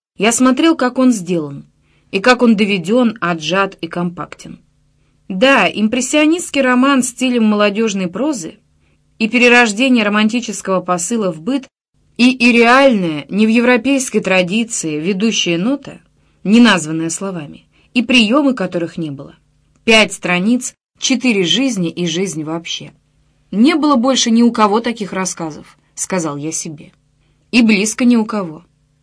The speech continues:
Не было и нет. Интермедия об обстановке Слоновой башни.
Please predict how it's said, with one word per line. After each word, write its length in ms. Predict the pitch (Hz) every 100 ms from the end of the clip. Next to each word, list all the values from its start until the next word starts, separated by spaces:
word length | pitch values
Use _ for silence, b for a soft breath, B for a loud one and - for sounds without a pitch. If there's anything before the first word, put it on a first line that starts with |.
| _ _ -
Не 220 | 202 277
было 240 | 240 170
и 200 | 151 -
нет. 380 | 226 170 175 175 _ _ _ _ _ _ _ _ _ _ _ _ _ _ _ _ _ _ -
Интермедия 800 | 247 254 254 240 311 320 294 269
об 240 | - 202
обстановке 680 | 202 - 185 175 240 311 247
Слоновой 520 | - 190 185 202 190
башни. 520 | 185 160 147 - -